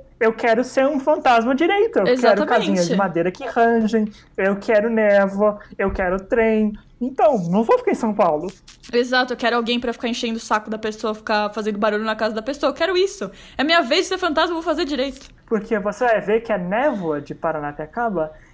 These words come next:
Speaker 1: ela tem uma origem que não é exatamente natural, segundo
Speaker 2: <laughs>
Speaker 1: os habitantes da vila.
Speaker 2: Exatamente. Ai, já tô animada. Cheia de fantasminha.
Speaker 1: Então,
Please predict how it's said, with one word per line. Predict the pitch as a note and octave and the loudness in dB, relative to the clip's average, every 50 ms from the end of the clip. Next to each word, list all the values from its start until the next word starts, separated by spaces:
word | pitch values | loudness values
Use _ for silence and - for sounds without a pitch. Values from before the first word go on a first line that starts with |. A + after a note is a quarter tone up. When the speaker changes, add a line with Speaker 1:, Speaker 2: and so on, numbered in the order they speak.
| - - | -8 -4
Speaker 1:
ela | B3+ B3+ C4+ C4+ C4 | -2 -2 0 -2 -2
tem | C4 - - _ - D4 E4+ F#4+ F4 C4+ G#3 - - - | -4 -8 -12 _ -4 -4 -4 -4 -4 -6 -8 -8 -8 -6
uma | B3+ A#3+ A#3 | -4 -2 0
origem | A3+ G#3+ F#3 F3 F#3 A3+ C#4 C#4+ C4 A#3+ G#3+ F#3+ F#3 | 0 0 -2 -2 -2 -2 -2 -2 -2 -2 -2 -2 -2
que | F#3 - - - F#4 G#4 G4 | -4 -6 -8 -8 -4 -4 -4
não | A4 - D#4+ D4 D#4 | -2 -2 0 0 2
é | E4+ D#4+ A#3+ | 2 2 2
exatamente | F#3+ E3+ F3+ F3 E3+ F3+ E3 D#3+ E3 D#3+ D#3+ D#3+ D#3 - - - E3 D#3 D#3+ - - - - _ - - - _ _ - | 2 0 0 -2 -2 -2 -4 -4 -6 -6 -8 -8 -10 -10 -10 -8 -6 -8 -8 -10 -16 -20 -20 _ -20 -20 -20 _ _ -10
natural, | F3 F3 F3+ F#3 F#3 - F3+ E3 E3 E3+ E3 D3+ C#3 - G3 - - - _ _ _ - - | -6 -4 -2 -2 -2 -2 -2 0 2 2 2 0 -2 -4 -10 -18 -20 -20 _ _ _ -20 -20
segundo | - - - A3 F#3 E3 E3+ F3+ F#3 F#3 F#3 F#3 E3 E3+ F#3 G3 G#3 G#3+ - | -16 -10 -8 -6 -6 -6 -4 -4 -2 -2 -2 -2 0 0 0 0 0 -4 -8
Speaker 2:
<laughs> | A#3 A3+ | -8 -4
Speaker 1:
os | G#3+ G3+ G#3 A3 A3 G#3+ - - - - _ - | 0 2 2 2 2 -2 -6 -16 -20 -20 _ -2
habitantes | - F4+ G#4 A4+ G4+ - - - A3+ B3+ E4 C#4+ - - G3+ F3+ | -2 0 2 2 0 0 0 0 0 0 0 -2 -4 -6 -4 -2
da | F#3+ F3 D#3+ | 0 -2 -2
vila. | C#3+ D3+ D3+ D3+ D3+ F#3+ G#3+ - - _ _ _ - - - - - - - _ _ _ _ _ | -2 -4 -6 -6 -6 -10 -12 -16 -18 _ _ _ -20 -20 -20 -20 -20 -20 -20 _ _ _ _ _
Speaker 2:
Exatamente. | G#3+ F#3 F#3 F3+ F#3+ G3 G3+ - - - - - A#4+ A#4 A4 G#4 G#4 G4+ G4+ G4 F4+ - - - - - | -10 -10 -10 -10 -12 -12 -10 -10 -10 -10 -8 -8 -8 -6 -6 -8 -8 -8 -10 -10 -10 -8 -10 -10 -6 -4
Ai, | - A3 A3+ B3 A#3 | -2 0 0 0 -2
já | A3 G#3+ | -6 -8
tô | G#3+ A3 | -8 -8
animada. | G#3 G#3 G#3+ G#3 G#3 E3+ E3 E3 D#3+ E3+ F3 F3+ | -8 -8 -8 -8 -10 -12 -12 -14 -14 -14 -14 -14
Cheia | F#3 - - - - C4 C4+ C4+ | -16 -16 -12 -6 -6 -6 -6 -6
de | B3+ | -8
fantasminha. | - C#4 B3 A#3+ B3+ A#3+ A#3 G#3 G3 F3+ - - F#3 - - | -8 -8 -6 -6 -6 -8 -8 -8 -10 -12 -14 -16 -14 -6 -2
Speaker 1:
Então, | B3+ C4+ C#4+ C4+ - - D#4+ E4 E4+ C#4 G#3 - | 0 0 0 -2 -2 0 0 2 2 0 -4 -6